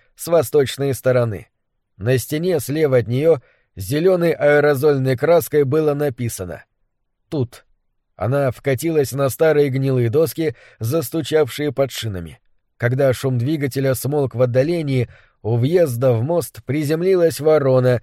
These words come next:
и уставилась в его тёмную пасть. Когда мост через две минуты исчез, он пропал сразу, выпал из бытия, как воздушный шарик, проколотый булавкой.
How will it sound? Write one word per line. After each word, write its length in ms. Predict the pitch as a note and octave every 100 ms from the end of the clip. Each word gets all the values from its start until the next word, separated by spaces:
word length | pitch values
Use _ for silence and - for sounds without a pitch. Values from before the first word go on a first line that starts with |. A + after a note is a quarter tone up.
| _ _ _
и 160 | - D3
уставилась 840 | B2 A#2 - D3+ D3+ C#3 C3 -
в 60 | G#2
его 260 | A#2 B2
тёмную 540 | A#2+ B2 B2+ A#2 A#2+ A#2
пасть. 520 | - F2+ D2+ - - _ _ _ _ _
Когда 360 | A#2+ A#2+ D#3 F3
мост 380 | G3 F3+ -
через 340 | - C#3+ C#3+ C3
две 200 | C#3 D#3+
минуты 460 | D3 C#3+ C3+ B2
исчез, 340 | A#2 - E3 - _ _ _
он 240 | - F3+ D3
пропал 400 | D#3+ C3 E3 D#3
сразу, 500 | D#3+ F3 D3+ G#2 - _ _
выпал 440 | - E3+ F#3 B2+ C3+
из 120 | B2+
бытия, 440 | C#3 C3+ E3+ F#3+
как 160 | C3 C#3
воздушный 580 | D3 C#3+ E3 D#3+ E3 E3+
шарик, 400 | F3+ F3 C3 -
проколотый 580 | C#3+ C3 D3 C#3+ C3 C#3
булавкой. 600 | C3+ C3 A2+ - F2